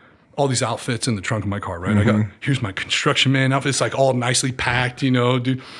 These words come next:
Speaker 1: And then I'm like, I got white boy gangster. I got homeless dude. I got real estate agent. I got this. And I'm like, "Oh, this is so great."
Speaker 2: Yeah.
Speaker 1: No idea what I'm doing. So I show up to this hotel, downtown Tacoma.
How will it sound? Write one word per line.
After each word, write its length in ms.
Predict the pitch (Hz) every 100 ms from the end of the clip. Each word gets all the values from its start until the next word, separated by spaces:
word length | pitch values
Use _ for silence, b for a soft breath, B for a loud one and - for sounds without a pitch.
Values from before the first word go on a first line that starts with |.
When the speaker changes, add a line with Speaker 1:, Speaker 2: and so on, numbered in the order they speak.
| B
Speaker 1:
And 100 | 147
then 80 | 147
I'm 60 | 131
like, 140 | 110 B B
I 60 | 127
got 180 | 113 113
white 220 | 113 113
boy 160 | 110 101
gangster. 500 | 113 120 - 123 120 B B
I 60 | 117
got 140 | 107 -
homeless 320 | 139 139 135
dude. 340 | - 135 135 139 B B 127
I 40 |
got 200 | 117 95
real 140 | 127 151
estate 260 | - 156
agent. 380 | 147 143 151 151 B B
I 100 | 127
got 160 | 113 -
this. 240 | 156 165
And 60 | 139
I'm 60 | 123
like, 120 | 101
"Oh, 120 | - 113
this 200 | 117 117
is 80 |
so 180 | - 104
great." 200 | 98 107
Speaker 2:
Yeah. 300 | 104 101 95 - - - _ _ - 135
Speaker 1:
No 200 | 139 117
idea 200 | 110 110
what 120 | 101
I'm 100 | 98
doing. 220 | 98 87 - B B B B
So 180 | - -
I 40 |
show 200 | - -
up 80 | 107
to 80 | -
this 160 | 98 -
hotel, 500 | 92 - 87 - - _ -
downtown 360 | 90 90 90 90
Tacoma. 360 | - - -